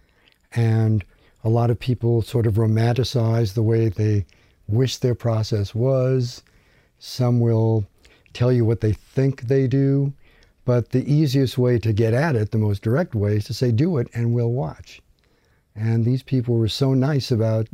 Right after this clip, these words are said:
letting us do that. And, uh, one of the things that we thought was really interesting is the people we had had major credits. I mean, these were people who were showrunners. A lot of these were show creators.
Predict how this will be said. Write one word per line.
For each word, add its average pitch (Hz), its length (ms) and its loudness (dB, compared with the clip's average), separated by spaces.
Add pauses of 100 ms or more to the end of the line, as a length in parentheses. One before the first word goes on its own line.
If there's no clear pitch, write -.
(140)
letting 87 380 -6
us 98 120 -6
do 95 220 -6
that. 69 380 -10 (1160)
And, 107 560 0
uh, 107 240 0 (1800)
one 135 240 0
of 165 100 2
the 147 100 2
things 147 400 0
that 127 120 0
we 127 160 0
thought 131 300 -2
was 113 160 0
really 127 280 2
interesting 120 520 0
is 113 160 0 (500)
the 120 100 -2
people 160 360 0
we 139 160 2
had 123 340 2
had 113 440 0
major 120 480 0
credits. 104 420 -2
I 113 40 0
mean, 107 140 0
these 135 200 0
were 139 80 0
people 123 440 0
who 110 300 0 (400)
were 98 80 -6
showrunners. 135 1040 0
A 113 40 -2
lot 110 180 0
of 101 40 -4
these 101 200 -4
were 101 80 -4
show 117 260 -2
creators. 135 800 0